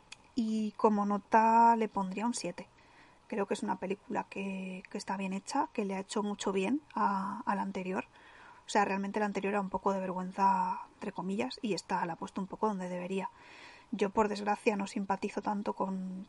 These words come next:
con este elenco de, de superhéroes, ¿vale? Pero bueno, en general, para todo aquel que le gusten un poco los superhéroes, eh, yo creo que echáis un buen ratillo viéndola. A ti, Sergio, no, porque sé que no la vas a ver,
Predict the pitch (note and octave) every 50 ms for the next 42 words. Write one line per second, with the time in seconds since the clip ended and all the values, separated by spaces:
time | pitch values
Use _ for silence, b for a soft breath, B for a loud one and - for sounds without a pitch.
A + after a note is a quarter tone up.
0 | - - - - G3 F#3+ F#3+ - - G3+ F#3+ G3 G3+ G3+ - G3 G3 F#3+ F#3+ F#3
1 | F#3 F#3 F#3 F#3 F#3+ G3 - F#3 - G#3+ G3 F#3+ F#3 F#3+ G3+ A3 A3+ A3+ - F#3+
2 | G3 A#3 C4+ - - - - - - B3 A#3+ A#3 G3+ - - - - A#3+ A3+ G#3+
3 | - A#3 A3 A3 A3 A3 A3 A3+ A#3+ A#3+ A#3+ A#3 A#3 A3+ A3+ A3+ A3 - - _
4 | - - A#3+ A3 A3 A3+ - C4 B3+ B3 - A#3 A3+ - A3+ A3 G#3+ A3 A3+ -
5 | - B3 A3+ A3+ A3 - G3+ - - - - A#3 - - A#3+ - A3 A3 C4 C#4
6 | D4+ D#4 D#4+ D#4 D#4 D#4+ D#4 - - - - A3 G#3+ G#3+ G#3+ G#3+ G#3+ G#3+ G#3+ G#3
7 | G#3+ G#3 - G#3 G3 G3 - G3+ F#3+ - - - G3 - - G#3 - E3+ - -
8 | F#3 - - G3+ - - - B3 C#4 - - - - - _ - - - _ _
9 | _ _ - b b b b b b b b - G#3+ - A3 - A#3 G#3+ - G#3+
10 | G#3 G#3 G#3+ - - - - G3 - - F#3+ - - G3 - F#3 F#3 F#3+ - G#3
11 | G3 - G#3 B3 E4